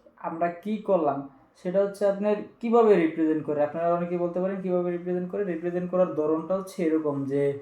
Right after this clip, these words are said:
আজকে বাংলাদেশে এতটা দুর্নীতিগ্রস্ত, কে করে গেছে? রাজনীতিবিদরা করে গেছে। বাংলাদেশে যে এত এত পলিউশন কাদের জন্য হয়েছে? রাজনীতিবিদদের জন্য হয়েছে। সকল, আর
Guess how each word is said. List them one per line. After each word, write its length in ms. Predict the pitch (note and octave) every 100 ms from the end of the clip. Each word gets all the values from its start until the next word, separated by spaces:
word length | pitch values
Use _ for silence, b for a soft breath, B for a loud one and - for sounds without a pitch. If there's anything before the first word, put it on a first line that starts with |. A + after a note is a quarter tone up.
| b b b b
আজকে 240 | D3 - F3+ D#3
বাংলাদেশে 520 | D3 E3 F3+ F3+ G3+ G#3 G3 B B
এতটা 240 | - F3 F#3+
দুর্নীতিগ্রস্ত, 600 | D#3+ E3 F3 G3 F3+ F3 C#3 A#2+ A#2 _ _ _ _ _ _ _ _ _ _ _ _ _ _ -
কে 140 | F#3 F3+ E3
করে 160 | E3+ E3
গেছে? 180 | E3 C#3+ C#3
রাজনীতিবিদরা 540 | C3 D#3 D#3 C#3+ C3+ C3
করে 100 | B2+
গেছে। 140 | B2 B2+ B B B B D3+
বাংলাদেশে 520 | D#3+ F3+ F#3 F#3+ G3+ F#3+
যে 80 | G3 G3 B B B _ - F3
এত 100 | E3+ G3 F#3+
এত 80 | G3+ F#3+
পলিউশন 400 | G3 F#3+ F3+ D#3 D3
কাদের 240 | F3 F3+ F3
জন্য 140 | E3 D#3+
হয়েছে? 200 | D3 F3+ F#3+
রাজনীতিবিদদের 560 | F3 F3 F3 E3 D#3+ D#3
জন্য 160 | D#3 D3
হয়েছে। 200 | C#3 B2+ C#3+ B B _ -
সকল, 400 | A3 A3 A#3 A#3+ A3+
আর 100 | F3+